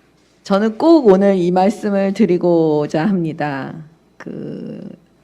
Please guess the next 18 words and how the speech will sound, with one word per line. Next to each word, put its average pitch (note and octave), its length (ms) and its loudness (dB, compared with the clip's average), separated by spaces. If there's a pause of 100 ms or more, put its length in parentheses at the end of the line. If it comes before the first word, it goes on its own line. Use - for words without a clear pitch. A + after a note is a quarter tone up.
(560)
이 D#3 360 -6
전당대회 G3 760 0
내내 E3 540 0
기간 E3+ 420 -6
동안 D3+ 600 -8 (800)
얼마나 A#3+ 440 2
많은 F3+ 460 0
국민들께서 D#3+ 1160 -6 (320)
정말 F#3 360 -2
정권 G3+ 540 -2
교체를 E3+ 760 -2
염원하시는지 D#3 1160 -8 (600)
온 G#3+ 220 0
몸으로 F3+ 800 0
느끼고 G#3 800 -4 (160)
진짜 F3+ 340 -4
마음으로 E3 580 -2
다 D#3 500 -10